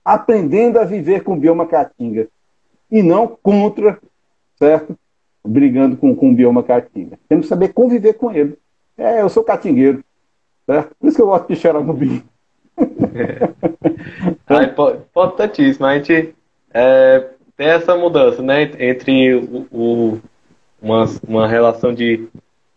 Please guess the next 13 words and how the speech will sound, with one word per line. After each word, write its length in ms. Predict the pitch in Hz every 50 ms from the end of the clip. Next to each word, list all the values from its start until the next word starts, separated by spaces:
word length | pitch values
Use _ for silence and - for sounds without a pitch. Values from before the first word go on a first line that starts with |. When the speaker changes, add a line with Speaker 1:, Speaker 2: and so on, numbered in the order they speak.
| _ _ _
Speaker 2:
combate 640 | - 123 127 127 117 110 117 127 151 151 151 -
ou 60 | 143 131
estar 320 | 123 - - 127 120 -
contra 400 | - - 135 139 170 165 165 160
a 40 | 156
natureza 580 | 147 147 - 147 135 117 131 147 165 170 170 175
e 40 | 170
aprender 280 | 165 170 165 160 156
a 40 | 147
conviver 520 | 147 - 160 160 156 151 135 135 139 135
com 80 | 135 139
o 40 | -
semiárido. 680 | - - 135 131 127 120 117 117 123 123 123 123 127